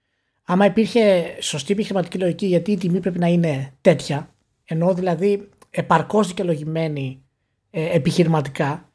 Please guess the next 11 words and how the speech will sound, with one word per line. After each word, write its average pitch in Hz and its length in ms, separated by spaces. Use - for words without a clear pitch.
ε, 208 260
οι - 100
εταιρείες 208 280
δεν 247 100
θα 269 120
είχαν 214 200
επιλογή. 117 520
Θα - 140
ανεβάζαν 202 440
την 220 100
τιμή. 269 360